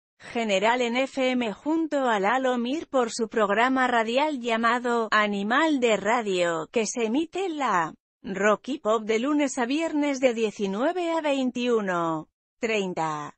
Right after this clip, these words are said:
En dos mil dos participa en el programa Caos en la Ciudad. Hasta ahora, Caos fue la mejor experiencia televisiva que tuve,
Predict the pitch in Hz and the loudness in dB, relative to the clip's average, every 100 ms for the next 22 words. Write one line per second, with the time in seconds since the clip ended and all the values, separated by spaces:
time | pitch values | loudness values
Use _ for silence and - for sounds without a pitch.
0 | _ 233 214 196 180 175 214 277 233 240 | _ -2 0 0 0 0 -2 -2 0 2
1 | 262 240 240 214 196 180 240 262 269 247 | 2 0 -2 -2 -4 -6 -6 2 2 4
2 | 233 202 190 175 190 175 196 262 269 214 | 2 0 -2 -2 -2 2 2 2 2 0
3 | 226 302 330 311 - 311 311 269 277 226 | 0 0 0 -2 -4 -2 -2 -2 -2 2
4 | 202 165 151 - _ _ 226 240 - 262 | 4 4 0 -12 _ _ -2 -2 0 2
5 | 233 220 202 180 170 165 160 - _ - | 4 4 4 2 0 -2 -6 -16 _ -4
6 | 196 233 240 - - 254 269 254 220 - | 0 2 0 -4 2 2 4 2 0 0
7 | 254 254 233 - - 190 185 262 339 - | 0 0 -2 -6 -6 -4 0 0 0 -2
8 | 285 247 226 208 190 180 - 294 277 262 | 0 0 0 -2 -2 -4 -4 -2 -2 -2
9 | 226 202 294 285 262 180 147 | -4 -2 -4 -2 -2 -4 -4